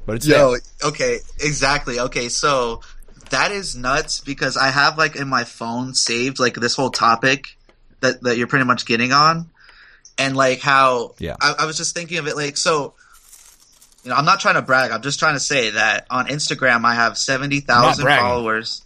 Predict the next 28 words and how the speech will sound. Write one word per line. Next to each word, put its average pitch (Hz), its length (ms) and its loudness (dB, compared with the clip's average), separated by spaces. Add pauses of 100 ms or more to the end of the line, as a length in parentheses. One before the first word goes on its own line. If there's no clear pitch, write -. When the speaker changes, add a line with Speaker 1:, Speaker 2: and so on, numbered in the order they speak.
(280)
Speaker 2:
and 123 100 -6 (300)
all 156 180 6
I 170 120 6
do 156 200 2
is 151 140 0
just 135 160 -2
Speaker 1:
Wow, 123 80 -4
Speaker 2:
post 135 280 -4
Speaker 1:
you're 196 100 4
a - 20 6 (100)
Speaker 2:
spiritual 151 140 -4
Speaker 1:
beast, 160 340 2
Speaker 2:
memes. - 120 -14
Speaker 1:
dude. 117 320 -4 (1160)
Speaker 2:
All 147 160 4
I 180 60 4
do 190 160 0
is 196 120 -2
spi-, - 180 -6
Speaker 1:
Good 113 120 -6
Speaker 2:
all 151 120 4
I 185 80 6
Speaker 1:
job. 180 60 0
Speaker 2:
do 190 80 -2
is 180 100 -4
post 160 240 -2
spiritual 151 380 -4
memes. 117 540 -8